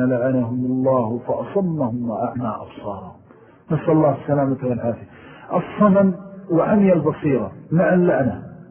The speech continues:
وكل هذا جاء بقطيعة الرحم، فما بالكم بعقوق الوالدين وهو أعظم من قطيعة الرحم؟ الرجل يستهزئ بأمه فيكون عاقا، ويستهزئ بأبيه فيكون عاقا، ويرفع صوته في وجه أبيه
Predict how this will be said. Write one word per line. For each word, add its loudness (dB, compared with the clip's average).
وكل 2
هذا 4
جاء 2
بقطيعة -2
الرحم، -8
فما 6
بالكم 4
بعقوق 0
الوالدين -2
وهو 4
أعظم 2
من 0
قطيعة -4
الرحم؟ -8
الرجل 4
يستهزئ 2
بأمه 0
فيكون 0
عاقا، -4
ويستهزئ 4
بأبيه 4
فيكون 2
عاقا، -2
ويرفع 4
صوته 4
في 4
وجه 4
أبيه 2